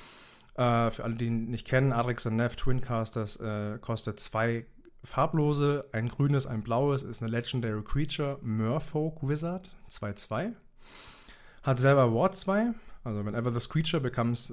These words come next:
the target of a spell or ability an opponent controls, counter it unless that player pays two. Und viel wichtiger, if one or more tokens would be created under your control,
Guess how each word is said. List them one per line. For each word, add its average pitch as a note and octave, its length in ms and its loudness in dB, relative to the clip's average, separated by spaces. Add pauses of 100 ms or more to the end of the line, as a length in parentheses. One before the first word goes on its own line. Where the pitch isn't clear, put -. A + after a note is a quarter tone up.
the A#2+ 80 -6
target C#3 420 2
of A2+ 140 -4
a - 40 -4
spell C3 360 2
or A#2+ 160 -2
ability C3+ 440 -2
an B2+ 60 -2
opponent C3 380 2
controls, D#3+ 640 0 (100)
counter D3+ 360 -2
it D3 120 -6
unless A#2 300 -2
that A2 160 -6
player A2 240 -2
pays G#2 280 -8
two. A3 260 0 (1040)
Und C3+ 80 2
viel C#3 120 2
wichtiger, D#3+ 500 2
if F3 220 4
one F3 340 4
or C3 100 2
more D#3 400 2
tokens D3+ 560 2
would C3+ 140 -2
be C3 80 -2
created C3+ 420 0
under A2+ 180 0
your A#2 160 2
control, A#2 580 2